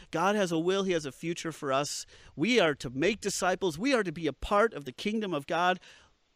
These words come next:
We move forward in faith. And that's exciting. And another thing we could say about Mark chapter five, this is called, uh, uh, the Saint Jude chapter.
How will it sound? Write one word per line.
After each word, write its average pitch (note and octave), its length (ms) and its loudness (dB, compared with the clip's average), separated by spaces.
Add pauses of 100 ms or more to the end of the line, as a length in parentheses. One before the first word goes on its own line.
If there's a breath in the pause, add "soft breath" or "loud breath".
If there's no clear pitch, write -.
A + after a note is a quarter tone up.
(480)
We C#3+ 160 -4
move C#3+ 240 0
forward A#2 460 -6
in A2+ 120 -8
faith. - 600 -14 (2500)
And B2+ 80 -6
that's D#3 200 -4
exciting. E3 420 -10 (1800 soft breath)
And F3 120 6
another G3+ 240 6
thing G#3 180 0
we F#3 100 -4
could E3 140 -8
say F#3+ 160 2
about E3 240 0
Mark E3 220 2
chapter D3+ 340 -2
five, C#3+ 640 -4 (800)
this D#3 160 2
is - 80 -6
called, E3 400 2
uh, D3 200 -2
uh, C3 300 0 (320)
the C#3+ 100 0
Saint G3+ 360 0
Jude G3+ 360 2
chapter. A#2+ 600 -4